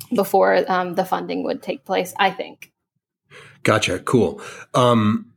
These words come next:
Speaker 2: <clears throat> and you said you're, I know you're on Instagram.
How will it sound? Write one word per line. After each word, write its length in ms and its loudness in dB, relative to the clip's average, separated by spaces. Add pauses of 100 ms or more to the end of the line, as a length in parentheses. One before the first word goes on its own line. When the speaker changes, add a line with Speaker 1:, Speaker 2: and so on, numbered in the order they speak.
(120)
Speaker 2:
<clears throat> 220 -6
and 520 2
you 80 2
said 260 2
you're, 220 2
I 120 4
know 100 6
you're 200 4
on 100 2
Instagram. 800 -2